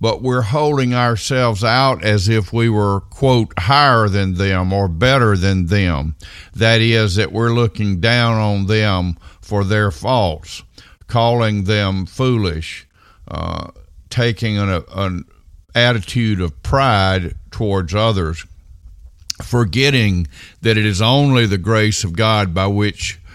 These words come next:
we are all saved through faith, that we've all sinned and fallen short, that there's none of us that is righteous.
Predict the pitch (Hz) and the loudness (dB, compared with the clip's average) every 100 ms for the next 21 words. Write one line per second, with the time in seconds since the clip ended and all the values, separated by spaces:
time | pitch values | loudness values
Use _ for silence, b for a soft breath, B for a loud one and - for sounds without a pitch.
0 | B B 98 92 92 90 110 107 95 - | B B -2 0 0 0 2 2 0 -2
1 | 127 110 95 82 - 98 98 85 113 107 | 0 2 2 -2 -4 -2 -2 -2 -2 0
2 | 87 76 104 90 107 101 113 120 120 104 | 0 -4 -6 -2 -2 0 2 2 2 -2
3 | - 110 95 92 82 82 85 113 98 92 | -4 -4 -2 -2 -2 -4 -4 -4 -2 -2
4 | 87 78 - 104 92 78 104 101 - 104 | -4 -6 -6 -4 -2 -4 -2 -2 0 -2
5 | 92 113 123 123 104 95 92 87 - 92 | 0 0 0 0 -2 -2 -2 -2 -6 -6
6 | 85 82 92 98 92 - 69 65 - | -6 -6 -2 -2 -2 -4 -10 -10 -14